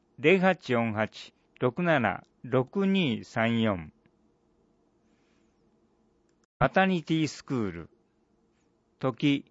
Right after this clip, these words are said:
四月七日金曜、十時から十二時。ところ、サンシープラザ三階。内容、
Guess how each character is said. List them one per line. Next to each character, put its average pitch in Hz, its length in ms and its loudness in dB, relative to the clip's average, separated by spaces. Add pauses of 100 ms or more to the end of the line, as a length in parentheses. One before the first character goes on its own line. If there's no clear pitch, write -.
(420)
四 - 240 -6
月 185 280 2
七 165 280 2
日 143 200 2
金 160 320 0
曜、 101 400 0 (180)
十 165 320 0
時 135 140 -12
か 110 160 0
ら 95 240 -2 (160)
十 131 280 0
二 117 220 0
時。 87 180 -14 (880)
と 135 140 0
こ 147 140 4
ろ、 139 220 4 (120)
サ 160 220 0
ン 185 100 2
シ 180 220 -2
ー 156 40 -8
プ 170 120 -6
ラ 131 160 0
ザ 90 120 -12
三 110 380 -4
階。 90 300 -4 (1080)
内 139 300 2
容、 127 360 2